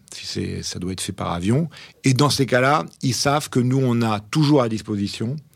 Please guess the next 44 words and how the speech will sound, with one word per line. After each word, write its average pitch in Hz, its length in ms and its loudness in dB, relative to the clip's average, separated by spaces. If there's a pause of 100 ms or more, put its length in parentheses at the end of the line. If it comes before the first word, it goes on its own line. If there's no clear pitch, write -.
(300)
des 139 220 2
cantines 135 480 0
prêtes. - 500 -6 (560)
Et 120 100 0
donc, 151 280 2
en 131 80 0
fait, 131 180 2
le 127 100 2
déclenchement, 151 680 2
c'est 139 160 0
l'appel 135 320 0
du 120 80 -4
centre 117 200 -2
de 104 100 0
crise. - 340 -12 (320)
Et - 80 -8
donc, 98 200 -6
le 131 40 4
centre 135 220 2
de 123 80 2
crise, 156 440 0 (140)
on 117 100 -2
l'a 117 100 -2
fait 127 200 0
pour 101 300 -4
les 101 140 -2
trois 131 240 0
cas 131 100 0
que 123 60 0
je 110 40 -4
vous 117 60 0
ai 117 40 2
donnés, 110 200 2
le 110 120 4
Liban, 123 380 2
Haïti 120 560 0 (600)
et 131 80 4
l'Ukraine, 143 400 4
qui - 100 -4
sont 110 100 -4
trois 123 200 -2
cas 123 120 2
très 120 200 -2
différents, 120 520 0